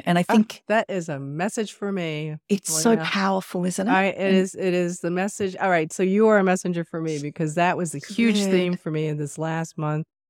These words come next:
Speaker 1: Me too.
Speaker 2: And coming out, I'm coming out of the woo closet, everybody. As you can see, I'm, I'm very woo, and I'm
Speaker 1: I think
Speaker 2: not.
Speaker 1: I
Speaker 2: And,
Speaker 1: need
Speaker 2: and
Speaker 1: to
Speaker 2: at the
Speaker 1: as
Speaker 2: same
Speaker 1: well.
Speaker 2: time, yeah, no, this is, like, huge. It was, like, a huge revelation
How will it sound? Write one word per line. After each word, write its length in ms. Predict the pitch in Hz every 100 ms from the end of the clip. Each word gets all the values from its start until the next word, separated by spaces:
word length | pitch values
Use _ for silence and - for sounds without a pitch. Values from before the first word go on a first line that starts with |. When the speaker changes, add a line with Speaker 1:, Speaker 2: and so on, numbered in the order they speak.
| _ _ -
Speaker 1:
Me 100 | 262
too. 60 | 156
Speaker 2:
And 420 | 156 151 - 151
coming 360 | - 196 190 180
out, 280 | 165 160 -
I'm 160 | 180 185
coming 340 | - 190 185
out 140 | 180
of 60 | 175
the 80 | 165
woo 200 | 160 160
closet, 460 | - 160 143 143 139
everybody. 640 | 135 135 135 139 143 147
As 140 | 185
you 60 | 208
can 100 | 214
see, 240 | 196 196
I'm, 260 | 180 175 175
I'm 220 | 175 175
very 260 | 175 170 170
woo, 220 | 160 160
and 400 | 156 156 180 180
I'm 100 | 190
Speaker 1:
I 40 |
think 120 | 233 175
Speaker 2:
not. 220 | 156 160
Speaker 1:
I 80 | 165
Speaker 2:
And, 80 | -
Speaker 1:
need 160 | 247
Speaker 2:
and 120 | 180 165
Speaker 1:
to 100 | 285
Speaker 2:
at 40 |
the 60 | 233
Speaker 1:
as 80 | 202
Speaker 2:
same 160 | 190
Speaker 1:
well. 340 | 180 269 392 196
Speaker 2:
time, 260 | 185 165 - _ - 311
yeah, 380 | 220 294 415 403
no, 260 | 254 262 233
this 220 | 240 285
is, 140 | 269 247
like, 260 | 226 214
huge. 380 | - 233 233 202
It 80 | 196
was, 160 | 208
like, 160 | 196 190
a 60 | 196
huge 340 | - 226 220
revelation 760 | 202 185 175 175 175 160 156